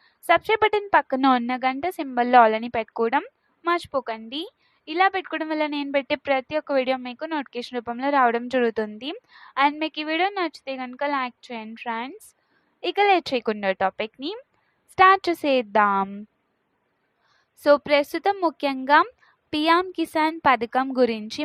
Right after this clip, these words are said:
మాట్లాడుతున్నాం. So, ప్రభుత్వం ఈ ఇరవై ఒకటో విడత ఈ నవంబర్ నెలలో ఇరవైవ తేదీ వచ్చేలోపు పథకం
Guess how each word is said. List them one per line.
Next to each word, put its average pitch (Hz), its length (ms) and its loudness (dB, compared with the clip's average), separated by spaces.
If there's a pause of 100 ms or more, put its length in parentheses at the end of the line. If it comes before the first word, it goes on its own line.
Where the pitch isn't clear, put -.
మాట్లాడుతున్నాం. 220 920 -2 (680)
So, 277 120 6 (140)
ప్రభుత్వం 285 600 2 (140)
ఈ 277 160 -2
ఇరవై 277 320 4
ఒకటో 285 400 2
విడత 262 340 -2 (200)
ఈ 294 200 -4
నవంబర్ 240 600 0
నెలలో 220 420 0 (460)
ఇరవైవ 320 420 4 (120)
తేదీ 277 380 -2
వచ్చేలోపు 240 840 0
పథకం 269 420 2